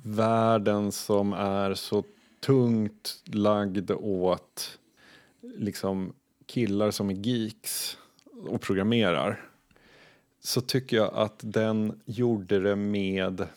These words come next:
Eh, vad ska man säga? Den, hå-, alltså, hånet var mot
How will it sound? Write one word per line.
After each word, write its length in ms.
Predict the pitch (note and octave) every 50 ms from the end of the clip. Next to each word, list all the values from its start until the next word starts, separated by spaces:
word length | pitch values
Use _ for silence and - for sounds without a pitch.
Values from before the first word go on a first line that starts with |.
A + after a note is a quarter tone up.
| - - - _ _ _ _ _ _ _ _ _ _ _ _ _ _ _ _ _ _ _ _ _ _ _ _ _ _ _ _ _ _ _ - - - - _ _ _ _ _ - - _ -
Eh, 760 | G#2+ G2 G2 G2 F#2+ F#2+ F#2+ F#2+ G2 G2 G2+ F#2+ E2 E2+
vad 160 | E2 - B2 A#2
ska 100 | - C3
man 80 | B2 B2
säga? 360 | - C#3 A#2+ A2+ A2 G#2 G2+ - - _ _ _ _ _ _ _ _ _ _ _ _ _ _ _ _ _ _ _ _ _ _ _ _ _ _ _ _ _ _ _ _ _ _ _ _ _ _ - B2+ A2 A2 G#2+ _ _ -
Den, 260 | - C#3 C3+ C#3 - - -
hå-, 240 | - - C#3+ - -
alltså, 160 | C3 B2 B2
hånet 680 | G#2 - - - D3+ E3 E3 E3+ E3 E3 D#3+ D3+ - -
var 400 | G#2 G2 G#2+ G#2+ G#2 G#2+ G#2 G#2
mot 640 | A2 A2 G#2+ G#2+ G#2+ G#2 - - - - - -